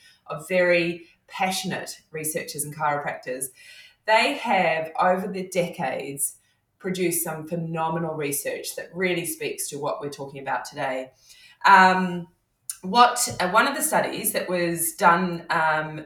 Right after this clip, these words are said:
a long time ago now by Doctor Heidi Harvick and, uh, Bernadette Murphy showed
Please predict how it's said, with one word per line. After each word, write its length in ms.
a 80
long 280
time 280
ago 180
now 400
by 440
Doctor 280
Heidi 300
Harvick 720
and, 540
uh, 380
Bernadette 380
Murphy 480
showed 580